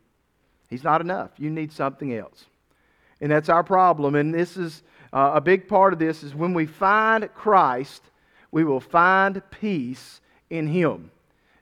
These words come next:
Jesus is greater than everything else that we're gonna find on this earth. We find peace in Christ. And a similar challenge as we look at this today, a similar challenge is what brings us to this letter,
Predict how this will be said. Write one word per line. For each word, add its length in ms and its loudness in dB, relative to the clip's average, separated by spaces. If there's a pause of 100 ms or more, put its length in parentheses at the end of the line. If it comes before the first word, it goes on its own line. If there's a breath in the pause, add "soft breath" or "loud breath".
Jesus 400 -6
is 120 -10
greater 380 2
than 100 0
everything 440 -2
else 180 -2
that 100 -6
we're 140 -2
gonna 180 0
find 380 0
on 100 -2
this 220 -4
earth. 400 -4 (300 soft breath)
We 100 -4
find 260 0
peace 360 -8
in 100 -10
Christ. 540 -6 (400 loud breath)
And 320 -2
a 80 -6
similar 480 2
challenge 560 0
as 160 -6
we 220 2
look 260 2
at 100 -2
this 220 2
today, 420 0 (220 loud breath)
a 80 -8
similar 300 2
challenge 380 2
is 120 -6
what 200 4
brings 380 0
us 240 2
to 160 -2
this 320 -2
letter, 480 0